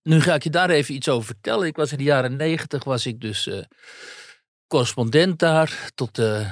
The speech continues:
tot, eh, begin twee-, jaren tweeduizend. En een van mijn eerste grote reportages was een verhaal over het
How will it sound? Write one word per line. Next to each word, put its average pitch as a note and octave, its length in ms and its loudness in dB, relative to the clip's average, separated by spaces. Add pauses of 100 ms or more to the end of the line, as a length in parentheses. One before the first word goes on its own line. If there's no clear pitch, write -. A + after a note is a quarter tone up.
(100)
tot, G#2 280 -6
eh, A2+ 60 -2
begin A#2 300 -2
twee-, A2+ 280 -2
jaren A#2 300 0
tweeduizend. B2+ 720 2
En A#2+ 320 0 (320)
een C#3 160 0
van C#3 100 4
mijn C3+ 140 4
eerste D3 260 2
grote C#3 280 2
reportages C#3+ 760 0
was C3 380 4
een A#2+ 140 0
verhaal D3 680 2 (440)
over A#2+ 560 4
het A#2+ 340 0